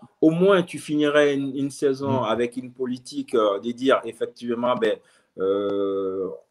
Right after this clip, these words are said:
Speaker 1: on fait pas plaisir, euh, ou on donne pas raison à ceux qui sont complètement, euh, à ce que l'entraîneur soit évincé et, et qui pourront dire, voilà, il est évincé aujourd'hui, voilà, on, on a eu sa peau. Et voilà, soyons politiques un moment,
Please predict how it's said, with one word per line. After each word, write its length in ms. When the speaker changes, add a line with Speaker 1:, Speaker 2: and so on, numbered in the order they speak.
Speaker 1:
on 60
fait 160
pas 160
plaisir, 420
euh, 220
ou 180
on 120
donne 240
pas 140
raison 500
à 120
ceux 200
qui 160
sont 200
complètement, 760
euh, 500
à 80
ce 140
que 100
l'entraîneur 540
soit 180
évincé 400
et, 500
et 80
qui 200
pourront 320
dire, 240
voilà, 180
il 140
est 60
évincé 340
aujourd'hui, 640
voilà, 440
on, 320
on 20
a 80
eu 80
sa 160
peau. 380
Et 520
voilà, 360
soyons 400
politiques 600
un 80
moment, 480